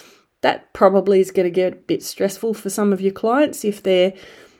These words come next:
feeling like you're not listening to them. You might just do it twice a day.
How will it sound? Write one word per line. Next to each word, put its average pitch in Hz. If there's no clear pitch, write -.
feeling 208
like 196
you're 196
not 185
listening 220
to 226
them. 285
You 285
might 311
just 294
do 277
it -
twice 240
a 214
day. 190